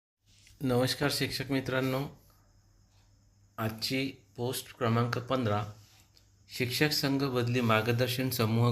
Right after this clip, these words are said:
ग्रुपवर आलेले काही निवडक प्रश्न. प्रश्न क्रमांक सोळा, संदर्भ क्रमांक चारमध्ये एक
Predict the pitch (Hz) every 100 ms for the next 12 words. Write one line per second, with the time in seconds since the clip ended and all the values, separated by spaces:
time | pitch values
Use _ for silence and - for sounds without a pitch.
0 | 117 110 107 117 - 107 113 120 117 120
1 | 117 101 104 117 127 123 104 90 - -
2 | - - - - _ - 113 139 131 113
3 | 110 113 123 135 110 87 - - - -
4 | _ _ _ - - 127 127 135 143 143
5 | 139 135 139 139 - 113 120 123 107 101
6 | 113 - - _ - 113 143 147